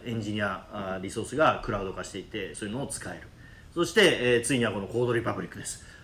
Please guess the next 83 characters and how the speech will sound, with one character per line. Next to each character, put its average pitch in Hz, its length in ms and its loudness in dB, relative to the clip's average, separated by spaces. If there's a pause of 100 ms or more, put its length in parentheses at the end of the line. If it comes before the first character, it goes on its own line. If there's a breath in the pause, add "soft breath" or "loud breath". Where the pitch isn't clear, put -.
も 123 140 -2
う 123 60 2
至 175 180 6
れ 170 80 10
り 156 60 6
尽 - 120 0
く - 40 -2
せ 147 240 8
り 101 60 0
皆 143 200 4
さ 147 160 4
ん 107 160 -4 (100)
を、 113 360 0
お、 110 40 -4
手 180 140 4
取 143 140 4
り 117 60 2
足 120 140 -2
取 320 140 6
り、 123 280 4
え 104 540 0
ー、 - 20 -4
い 110 60 -4
ろ 110 100 0
い 101 40 -2
ろ、 95 260 -4 (340 loud breath)
あ、 104 280 -2
相 123 140 0
談 117 120 2
に 107 60 -2
乗 107 60 -2
っ - 20 -4
て 143 100 -4
く 135 80 0
れ 143 80 4
る 131 80 0
と 92 160 -6 (280)
い 110 40 0
う 110 40 2
よ 107 100 0
う 101 40 -4
な、 92 240 -8
あ、 95 240 -8
プ 110 80 -4
ロ 104 80 -4
グ 107 80 -4
ラ 92 80 -4
ム 92 120 -8 (120)
で 120 80 -4
す 107 100 -8
の 95 100 -8
で、 131 340 2 (300 loud breath)
ま 135 420 4
あ、 120 60 -4
あ 110 40 -2
の、 107 220 -2
新 170 200 2
時 175 120 2
代 156 140 6
の 98 280 -2
皆 143 160 2
さ 156 120 2
ん 107 40 0
で 92 80 -4
す - 80 -10
ね、 104 340 -4 (120)
え 113 140 -4
ー、 113 40 -2
ぜ 220 140 6
ひ 147 200 -2
こ 175 200 6
う 165 60 10
い 165 40 10
う、 113 840 4
う、 90 60 -12 (380)
仕 - 140 -12
組 151 120 6
み 135 60 2
を 120 60 0
活 127 260 0
用 165 140 8
し - 100 -2
て、 113 260 0